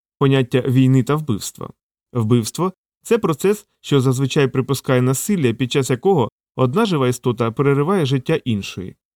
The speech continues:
Війна, як прийнято вважати, масове вбивство, масштаби якого складно навіть уявити. Рябко у своєму дослідженні стверджує, що оповідки циклу набагато древніші, ніж усі звикли вважати. На його думку, такі поняття, як війна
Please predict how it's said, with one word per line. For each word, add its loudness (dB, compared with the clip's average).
Війна, 2
як -2
прийнято 0
вважати, -2
масове 2
вбивство, -2
масштаби 0
якого 0
складно 0
навіть -2
уявити. -4
Рябко 4
у 0
своєму 2
дослідженні 0
стверджує, -2
що 4
оповідки 2
циклу 0
набагато 2
древніші, 0
ніж 0
усі -2
звикли 0
вважати. -6
На 4
його 4
думку, 2
такі -2
поняття, 0
як 0
війна 0